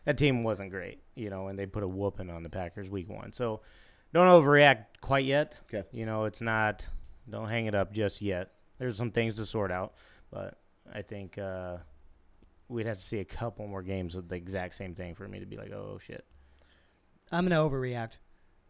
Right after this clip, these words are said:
Speaker 3: Yeah,
Speaker 2: Okay.
Speaker 3: I'm very concerned.
Speaker 1: Mm-hmm.
Speaker 3: Very
Speaker 2: You are.
Speaker 3: concerned.
Speaker 2: There
Speaker 3: It,
Speaker 2: is a
Speaker 3: it's natural for you to come up kinda hungover from the Super Bowl win, right? Maybe you're a little sluggish, but that offensive line was so fucking bad. You
Speaker 2: Yeah.
Speaker 3: can't. I don't know how you fix that.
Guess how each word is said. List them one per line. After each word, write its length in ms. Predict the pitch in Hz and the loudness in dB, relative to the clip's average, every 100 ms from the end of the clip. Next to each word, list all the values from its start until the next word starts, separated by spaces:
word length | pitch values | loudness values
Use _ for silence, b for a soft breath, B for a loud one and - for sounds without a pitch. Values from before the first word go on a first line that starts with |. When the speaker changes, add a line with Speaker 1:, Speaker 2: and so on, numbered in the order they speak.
| _ | _
Speaker 3:
Yeah, 220 | - 113 98 - | -6 -4 -6 -4
Speaker 2:
Okay. 280 | 117 139 135 | -2 0 0
Speaker 3:
I'm 60 | |
very 240 | 135 147 127 | 0 -2 -4
concerned. 420 | 131 120 110 104 - | -8 -10 -10 -12 -16
Speaker 1:
Mm-hmm. 200 | 104 95 98 - - | -16 -14 -18 -20 -8
Speaker 3:
Very 160 | 135 151 | -2 0
Speaker 2:
You 40 | |
are. 80 | 107 | 0
Speaker 3:
concerned. 320 | 98 - 123 - | -2 -6 -8 -4
Speaker 2:
There 220 | 110 117 | -2 8
Speaker 3:
It, 40 | |
Speaker 2:
is 120 | 202 208 | 8 8
a 140 | 214 | 6
Speaker 3:
it's 160 | 190 - | 4 4
natural 340 | 202 208 196 | 6 6 4
for 100 | 190 | 4
you 120 | 185 | 4
to 80 | 165 | 4
come 220 | - 165 | 4 2
up 140 | 165 - | 2 -2
kinda 340 | 185 180 151 | -2 0 2
hungover 580 | 160 165 160 165 175 175 - | 0 2 2 4 2 2 -4
from 140 | - 151 | -4 -4
the 60 | |
Super 220 | 139 156 151 | -2 -2 2
Bowl 220 | 156 156 | 2 4
win, 340 | 160 160 156 | 2 0 0
right? 300 | 147 156 160 | -2 0 -2
Maybe 220 | 147 151 | -4 -2
you're 140 | 151 156 | -2 -2
a 40 | |
little 200 | 151 147 | -2 -4
sluggish, 360 | 143 151 147 143 B B B - | -4 -2 -2 -4 B B B -4
but 100 | 147 | 0
that 120 | 160 | 2
offensive 380 | 160 160 151 143 | 0 -2 -4 -4
line 180 | 143 | -4
was 120 | 131 123 | -4 -6
so 380 | - 165 156 | -4 -2 -2
fucking 340 | 143 151 139 135 | -2 -4 -4 -6
bad. 340 | 123 117 104 - _ | -6 -8 -10 -16 _
You 180 | 143 151 | -6 -4
Speaker 2:
Yeah. 60 | 156 | -2
Speaker 3:
can't. 200 | 165 - b b b - | -4 -6 b b b 2
I 120 | 190 | 4
don't 120 | 214 | 6
know 60 | 190 | 6
how 80 | |
you 140 | 185 165 | 4 2
fix 260 | 190 185 | 2 0
that. 220 | 135 98 | -4 -8